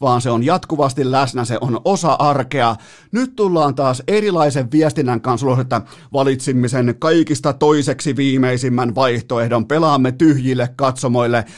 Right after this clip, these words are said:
tulee koko visiiri, pakot ja viestinnällinen sisältö on muuttunut aivan täysin, että tää on edelleen epävarmaa toimintaa. Pelikansi ilmoittaa, että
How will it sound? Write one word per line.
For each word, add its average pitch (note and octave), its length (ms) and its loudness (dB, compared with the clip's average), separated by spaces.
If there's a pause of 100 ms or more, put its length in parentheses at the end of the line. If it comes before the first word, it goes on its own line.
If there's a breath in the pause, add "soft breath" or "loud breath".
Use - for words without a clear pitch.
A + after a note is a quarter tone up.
(140 loud breath)
tulee D#3+ 320 2
koko C3+ 380 0
visiiri, B2+ 460 -2
pakot C#3+ 480 0
ja B2 240 2 (560 loud breath)
viestinnällinen D#3+ 840 0
sisältö E3 500 -4
on B2+ 140 0
muuttunut D3 600 0
aivan G#3+ 460 -2
täysin, D#3+ 300 0
että C3 160 -4
tää D#3+ 40 -2
on D#3+ 140 -2
edelleen G3+ 520 -2
epävarmaa C#3 800 0
toimintaa. B2+ 640 2
Pelikansi G#3 720 -2
ilmoittaa, C#3 580 0
että C3 280 0